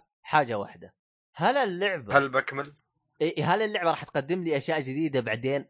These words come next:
Speaker 1: أو راح تكون شيء متكرر وراح أقطع عليها، فهمت علي؟ يعني مثلا راح
Speaker 2: شوفي،
Speaker 1: ألعبها
Speaker 2: مثل
Speaker 1: مثلا
Speaker 2: ليش
Speaker 1: أسبوعين.
Speaker 2: قلت أنا رست، عبد الله؟ تعرف ليش قلت
Speaker 1: إيه؟
Speaker 2: رست؟
Speaker 1: إيه؟
Speaker 2: لأن رست ما فيها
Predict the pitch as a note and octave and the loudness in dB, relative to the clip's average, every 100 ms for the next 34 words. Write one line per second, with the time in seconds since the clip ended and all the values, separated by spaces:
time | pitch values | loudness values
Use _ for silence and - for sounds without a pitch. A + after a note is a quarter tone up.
0 | - A3+ A#3 F#3+ - - F#3+ D3+ F3 E3 | 0 2 4 0 -4 -4 -4 -2 -6 -6
1 | C#3+ - E3+ E3+ F3 D3 - D3 - B2+ | -8 -2 -2 -2 -2 -2 0 0 0 -6
2 | - A#2 G2+ G#2+ G#2 F2+ E2+ G2 G#2 A2+ | -4 -4 -2 -2 -2 -4 -6 -6 -2 -4
3 | - _ - A2 C3 C#3+ C3+ C3 - - | -4 _ -2 0 2 2 2 2 2 4
4 | D3 - B3 G#3 B2 A2+ A#2 - A2+ B2+ | 4 6 6 4 0 -4 0 2 4 2
5 | B2 F3+ D#3+ C#3+ B2+ - B2 B2 A#2+ A2+ | 0 -2 -2 -2 -4 -4 -2 -2 -4 0
6 | C#3 D#3 - A2 D#3 F3+ - _ _ _ | 0 0 0 2 2 -2 -10 _ _ _
7 | A#2 A2+ G#2 _ - F3+ G3+ G3 G3+ G3+ | 0 0 0 _ -2 -2 0 0 0 -2
8 | D#3+ F#3+ F#3+ F3 C#3 | -2 -2 2 2 2